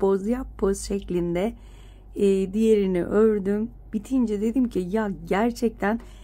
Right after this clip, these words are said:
ben bunu daha önce neden <laughs> örmedim?" Evet. Şöyle hemen bakıyorum. Burada ne ile başlayacağız? Evet,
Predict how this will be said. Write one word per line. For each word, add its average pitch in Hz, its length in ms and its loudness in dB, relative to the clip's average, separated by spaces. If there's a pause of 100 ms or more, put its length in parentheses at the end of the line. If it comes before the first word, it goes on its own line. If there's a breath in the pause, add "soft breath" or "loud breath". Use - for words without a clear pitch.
(280 loud breath)
ben 247 280 6
bunu 226 380 0 (140)
daha 170 540 0
önce 208 600 0 (520 soft breath)
neden 214 760 0
<laughs> - 0 -
örmedim?" 165 680 0 (440)
Evet. 214 260 -2 (580 soft breath)
Şöyle 233 440 0
hemen 233 420 0
bakıyorum. 233 560 -2
Burada 220 220 -4
ne 214 300 0
ile 208 220 0
başlayacağız? 185 1040 -4 (720 soft breath)
Evet, 226 340 -4